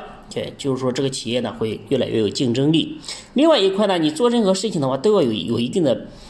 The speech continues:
回馈。啥是回馈呢？就是要有一定的这个经济上的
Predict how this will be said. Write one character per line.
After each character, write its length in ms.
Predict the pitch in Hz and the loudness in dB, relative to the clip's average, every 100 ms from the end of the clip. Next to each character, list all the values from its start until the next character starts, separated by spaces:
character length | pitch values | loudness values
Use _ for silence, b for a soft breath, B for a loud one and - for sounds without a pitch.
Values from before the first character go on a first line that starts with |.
| B - | B -12
回 240 | - 143 | -2 0
馈。 320 | 190 285 - - - - - - - - - - - - - - | 2 2 0 -6 -18 -20 -20 -20 -20 -20 -20 -20 -20 -20 -20 -12
啥 180 | - 214 | -2 0
是 80 | 220 | 2
回 180 | 156 | 2
馈 120 | 170 190 | 2 0
呢？ 100 | 175 | 0
就 120 | 196 | 2
是 120 | 214 | 4
要 100 | 208 | 4
有 160 | 143 123 | 4 2
一 80 | |
定 200 | 139 165 139 | 0 2 4
的 120 | 104 | 2
这 120 | 98 | 0
个 300 | - 69 - B B B B - | -4 -4 -6 B B B B -4
经 260 | 285 285 277 | 2 4 4
济 160 | 226 | 2
上 180 | 156 123 | 2 2
的 340 | 117 - - | 0 -2 -8